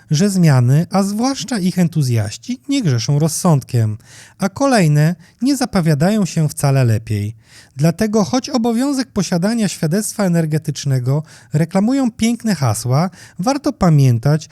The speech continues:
że większość z nich motywuje czysty zysk. I mimo, że w zysku nie ma nic złego, wręcz przeciwnie, to w przypadku świadectw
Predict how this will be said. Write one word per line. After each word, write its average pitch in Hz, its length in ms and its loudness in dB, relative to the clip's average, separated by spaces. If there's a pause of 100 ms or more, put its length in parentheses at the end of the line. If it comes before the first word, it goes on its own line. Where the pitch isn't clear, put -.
(200)
że 156 220 2
większość 190 560 0
z 123 160 0
nich 165 380 0 (220)
motywuje 151 540 2
czysty 131 380 0
zysk. 120 500 0 (300)
I 302 100 -6
mimo, 302 340 -2
że 175 200 2
w 131 80 -2
zysku 147 720 0
nie 233 220 0
ma 285 140 0
nic 208 180 2
złego, 127 520 2 (280)
wręcz 240 240 0
przeciwnie, 147 640 0 (220)
to 190 120 -2
w - 40 -14
przypadku 226 460 -4
świadectw 170 840 -2